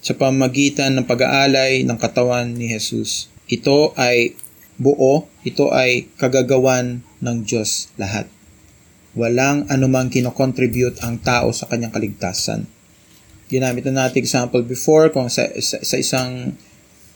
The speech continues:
lugar kung saan may baha, pag may dumating na rescue, walang gagawin yung nire-rescue kundi sumakay doon sa motorboat. Walang kinocontribute sa kanyang kaligtasan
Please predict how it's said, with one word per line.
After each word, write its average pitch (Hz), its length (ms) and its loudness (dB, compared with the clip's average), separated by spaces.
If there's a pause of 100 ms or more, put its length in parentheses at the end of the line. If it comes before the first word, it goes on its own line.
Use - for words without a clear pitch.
(120)
lugar 139 400 4
kung 139 160 2
saan 127 320 0
may 123 160 0
baha, 117 400 0 (240)
pag 113 80 -4
may 127 160 2
dumating 139 400 4
na 135 160 4
rescue, 151 560 4 (160)
walang 151 320 6
gagawin 143 720 4
yung 131 160 -2
nire-rescue 135 880 2 (240)
kundi 135 320 2
sumakay 123 800 0
doon 120 320 0
sa 113 320 -4 (240)
motorboat. 110 640 0 (500)
Walang 151 640 2 (160)
kinocontribute 143 960 2 (400)
sa - 160 -6
kanyang 139 320 2
kaligtasan 131 960 2